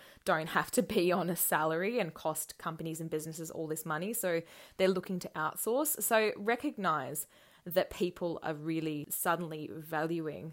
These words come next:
freelancers and valuing, you know, let's say copywriters or freelance photographers or web designers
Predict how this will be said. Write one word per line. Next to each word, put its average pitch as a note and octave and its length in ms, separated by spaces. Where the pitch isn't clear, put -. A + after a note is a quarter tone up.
freelancers D3+ 640
and E3 160
valuing, D#3 580
you E3 80
know, C#3+ 120
let's - 220
say C#3+ 120
copywriters C#3+ 800
or D#3+ 200
freelance D3+ 480
photographers C#3+ 800
or F3 300
web D#3 320
designers D3 640